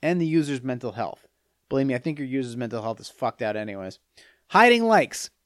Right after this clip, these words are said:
Instagram said Tuesday that it plans to test a new feature that will hide public likes and counts on videos and photos. At its F eight developer conference, the Facebook-owned company said the test will begin this week. And will be, will only be rolled out in Canada for now.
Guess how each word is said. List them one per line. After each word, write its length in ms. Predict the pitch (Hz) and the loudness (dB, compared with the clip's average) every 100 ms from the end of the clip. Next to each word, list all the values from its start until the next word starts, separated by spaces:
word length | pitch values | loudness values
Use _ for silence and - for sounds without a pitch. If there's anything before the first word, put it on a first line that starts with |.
| _ | _
Instagram 480 | 233 247 247 247 226 | -2 -2 2 2 2
said 300 | - 233 190 | 0 -2 0
Tuesday 360 | 240 233 214 214 | -2 -2 0 2
that 120 | 190 | 0
it 80 | 185 | 0
plans 220 | 220 185 | -2 -2
to 60 | |
test 200 | 180 202 | -4 -4
a 20 | 208 | -4
new 100 | 190 | -6
feature 220 | 226 208 | -6 -4
that 100 | 214 | 0
will 80 | 208 | 2
hide 200 | 202 208 | 0 -2
public 240 | 220 226 | -6 0
likes 260 | 254 262 - _ _ - | 0 0 -4 _ _ -4
and 140 | 233 | 4
counts 300 | 247 262 - - _ | 8 6 4 -10 _
on 160 | 185 180 | -4 2
videos 280 | 202 214 - _ | 6 6 2 _
and 100 | 139 | -2
photos. 360 | 131 185 113 - _ _ _ _ | 4 6 4 -2 _ _ _ _
At 120 | 180 | 4
its 200 | 196 185 - | 4 2 0
F 140 | 247 - | 0 2
eight 180 | 220 170 | -4 -2
developer 420 | 180 196 190 180 | 4 6 6 2
conference, 420 | 170 143 120 117 | 0 0 -4 -10
the 80 | 135 | -6
Facebook-owned 720 | 190 190 - 202 - 170 180 | -2 -2 -2 -4 0 0 0
company 420 | - 180 156 127 | -2 -4 -4 -6
said 240 | 139 156 139 | -4 -4 -4
the 80 | 135 | -4
test 300 | 196 185 202 | -4 -4 -2
will 80 | |
begin 400 | 170 143 170 190 185 _ _ _ _ _ _ _ | -4 0 2 2 -2 _ _ _ _ _ _ _
this 240 | 175 220 - | 0 0 8
week. 380 | 311 - - - _ _ _ - _ _ _ | 6 6 -4 -10 _ _ _ -20 _ _ _
And 220 | 151 151 | 4 6
will 260 | 143 143 135 | 8 6 6
be, 580 | 127 131 127 123 123 123 | 4 2 2 2 0 2
will 140 | 143 170 | 0 4
only 220 | 294 254 | 6 6
be 80 | 135 | 6
rolled 200 | 113 113 | 4 4
out 160 | 135 | 2
in 80 | 190 | 0
Canada 280 | 247 294 98 | -2 -2 -4
for 100 | 62 | -8
now. 220 | 67 - | -14 -16